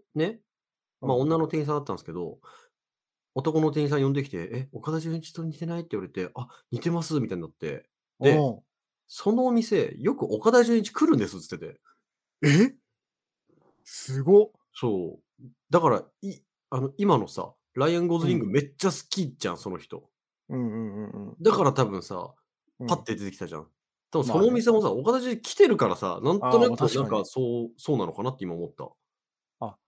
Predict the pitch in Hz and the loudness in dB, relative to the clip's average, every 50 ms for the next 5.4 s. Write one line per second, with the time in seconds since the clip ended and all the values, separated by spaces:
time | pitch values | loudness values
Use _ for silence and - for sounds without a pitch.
0 | _ _ _ - - 220 233 233 233 240 233 226 220 220 208 160 127 113 98 98 | _ _ _ 2 6 8 8 8 8 6 4 2 2 2 0 -2 -2 -2 -6 -6
1 | 101 107 107 113 131 165 190 220 233 220 - 254 226 165 127 110 110 110 - 110 | -6 -6 -6 -4 -2 0 0 0 -2 -2 -2 -2 0 0 -2 -4 -8 -12 -12 -12
2 | 110 107 107 104 - - 110 107 101 95 92 - - - - _ _ _ _ _ | -12 -12 -12 -14 -14 -12 -12 -10 -10 -10 -10 -12 -14 -16 -20 _ _ _ _ _
3 | _ _ _ _ _ _ _ _ _ _ _ _ - 202 180 - 135 113 98 95 | _ _ _ _ _ _ _ _ _ _ _ _ -8 -8 -6 -6 -8 -8 -8 -8
4 | 117 135 151 170 180 185 185 185 180 175 170 170 165 165 170 160 160 156 143 - | -6 -2 0 2 2 4 4 2 2 2 0 -2 -2 -4 -4 -4 -2 -4 -6 -8
5 | - 104 98 90 87 73 - | -14 -16 -16 -18 -20 -20 -20